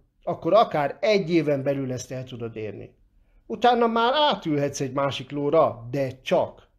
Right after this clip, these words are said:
ez után, mikor már tudsz lovagolni. Tartsd meg ezt a trendet. Érd el a másik cégednél, vagy mindegyik cégednél a háromezer dollárt egy éven belül.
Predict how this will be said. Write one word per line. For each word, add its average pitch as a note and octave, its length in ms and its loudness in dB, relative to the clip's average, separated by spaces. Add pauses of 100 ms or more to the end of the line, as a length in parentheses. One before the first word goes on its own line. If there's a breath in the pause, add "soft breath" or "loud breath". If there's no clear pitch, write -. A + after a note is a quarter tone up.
(180)
ez B2+ 240 -6
után, B2+ 600 -6
mikor A#3 240 -6
már E4 160 4
tudsz - 280 -4
lovagolni. A#2+ 680 -4 (880 soft breath)
Tartsd F#3 320 6
meg C#3 160 -2
ezt - 220 -6
a A#2+ 80 -12
trendet. C3 640 -8 (420)
Érd F#3+ 300 4
el D3+ 120 4
a C#3+ 80 4
másik C#3+ 500 -2 (220)
cégednél, E3 720 2
vagy F#3 340 0
mindegyik D#3 560 0
cégednél F3 540 2
a C#3 40 0
háromezer C3+ 800 -2
dollárt C3 540 -2 (340)
egy F#3 340 2
éven C#3 400 0
belül. A#2 440 -8